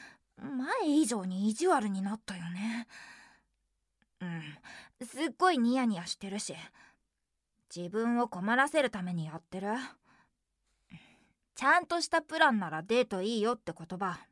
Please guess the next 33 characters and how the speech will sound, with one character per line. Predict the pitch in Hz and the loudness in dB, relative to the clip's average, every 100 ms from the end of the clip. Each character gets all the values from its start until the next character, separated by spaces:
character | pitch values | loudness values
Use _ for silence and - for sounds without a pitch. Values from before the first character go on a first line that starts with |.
| _ _ | _ _
取 | 170 202 | -12 -8
り | |
消 | 339 330 | -6 -2
そ | 370 | 0
う | 339 | 0
か | 170 | -4
な。 | 147 180 233 220 - _ _ _ _ _ _ _ _ _ _ | -8 -2 -2 -2 -10 _ _ _ _ _ _ _ _ _ _
は | - - 185 180 | -18 -4 -2 -2
い | 160 | -4
は | 131 185 240 | -8 0 0
い、 | 175 - - - | 0 -8 -20 -16
冗 | 185 359 539 539 | 0 4 6 4
談 | 285 | 4
だ | 185 | 2
よ。 | 180 190 190 - - - _ _ 190 196 | 2 0 -2 -14 -20 -20 _ _ -8 -2
で | 247 | 0
も、 | 196 160 - _ _ - | 0 -2 -12 _ _ -8
そ | 240 | -2
ろ | 349 | -2
そ | 339 214 | 0 -2
ろ | 175 | 2
オ | 220 | 2
ッ | 240 | 2
ケ | - 180 | -2 -2
ー | |
出 | 165 | -2
せ | 170 208 | -4 -4
そ | 233 226 | 0 0
う | |
な | 185 175 | 2 2
案 | 202 156 | 2 0
欲 | 175 | -6
し | - | -4